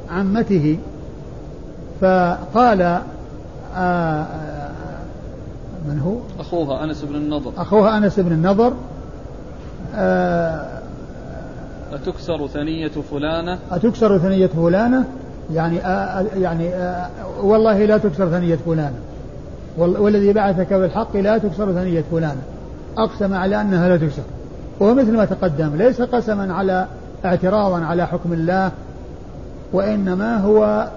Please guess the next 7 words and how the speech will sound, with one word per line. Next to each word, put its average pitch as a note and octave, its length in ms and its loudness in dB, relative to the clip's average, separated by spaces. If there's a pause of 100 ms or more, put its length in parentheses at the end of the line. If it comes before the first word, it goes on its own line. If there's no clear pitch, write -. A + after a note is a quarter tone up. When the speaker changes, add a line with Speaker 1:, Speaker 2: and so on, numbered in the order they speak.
(160)
Speaker 1:
قسم G#3+ 440 2
على G#3 280 0
أنه G#3+ 140 2
ما B3+ 200 4
يتحقق G#3 520 0 (720)
هذا F#3 360 2
الذي F3 440 2